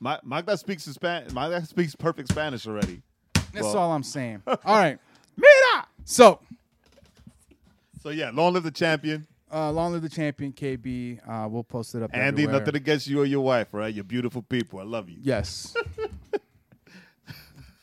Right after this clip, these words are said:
Speaker 2: Don't go swim with the fishes. I don't know. All right, Jay.
Speaker 1: <laughs> Don't, don't go swimming with the sharks.
Speaker 2: With the sharks. Or the jets. <laughs> Um,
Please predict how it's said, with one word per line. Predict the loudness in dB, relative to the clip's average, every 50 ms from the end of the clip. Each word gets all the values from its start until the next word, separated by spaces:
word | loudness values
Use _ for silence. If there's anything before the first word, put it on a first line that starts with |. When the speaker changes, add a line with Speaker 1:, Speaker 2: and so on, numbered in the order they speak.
| -20 -20 -12 -4
Speaker 2:
Don't | -2 -2 0
go | 0 0 -2
swim | -2 -2 -4 -4 -4 -4
with | -4 -6 -8
the | -10
fishes. | -8 -8 -8 -8 -10 -12 -10 -6
I | -4 -2 -2
don't | -2 -4 -8
know. | -10 -14 -18 -20 -20 -20 -20 -20 -20 -20 -20 -20 _ _ _ _ _ _ -16 -6 2
All | 6 8
right, | 8 8 8
Jay. | 10 10 10 10 8 6 2
Speaker 1:
<laughs> |
Don't, | 0 0 2 6
don't | 6 4 4 4
go | 4 4 4
swimming | 4 4 0 -4 -2 -2
with | -4 -8 -8
the | -12 -14
sharks. | -16 -16 -18 -16 -12 -12 -10 -8
Speaker 2:
With | -4 -4 -4 -4
the | -6 -10
sharks. | -14 -14 -14 -14 -14 -14 -14 -16 -20 -20 -20 _ _ _ _ -20 -20 _ _ _
Or | -8 -6
the | -6 -6
jets. | -8 -10 -14 -16 -16 -18 -20 -20 -20 -20 -20 _ _ _ -10
<laughs> | -10 -10 -8 -8 -12 -12 -12 -14 -16 -18 -18 -20 -20 -20 -20 -20 _ 0
Um, | 6 8 8 10 8 8 6 2 -2